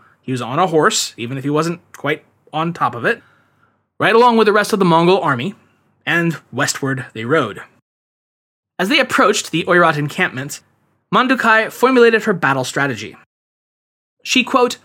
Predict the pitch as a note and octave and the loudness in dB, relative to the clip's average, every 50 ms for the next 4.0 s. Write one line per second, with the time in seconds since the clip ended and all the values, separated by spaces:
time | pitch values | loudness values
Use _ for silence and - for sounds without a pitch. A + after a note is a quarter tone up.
0 | _ _ _ _ _ _ - A#3+ C4 C4+ D4 C#4+ D4 C4+ A3+ G3 F#3+ F#3 F3+ D#3+ | _ _ _ _ _ _ 2 2 4 4 2 2 4 4 4 4 4 4 2 0
1 | E3+ D#3+ - F#3+ E3+ D#3 D3+ D#3+ D3 D3 D3 B2 F2+ - - - - - _ _ | 0 0 0 -2 -2 0 0 0 0 0 0 -2 -4 -6 -8 -12 -12 -14 _ _
2 | _ _ _ - D3+ C#3 D#3 F3 F3 F#3+ F#3+ F#3 - - F#3 F3 E3 E3 E3+ E3 | _ _ _ -6 -6 -4 -2 0 2 2 0 0 -2 -2 0 0 0 0 0 -2
3 | - F3 E3 C#3+ C3+ C#3 C3 - C3+ B2+ C3 C3 D#3+ F3 - - - - - - | -2 0 0 0 0 -2 -4 -4 -4 -4 -4 -4 -4 -6 -8 -8 -8 -16 -20 -20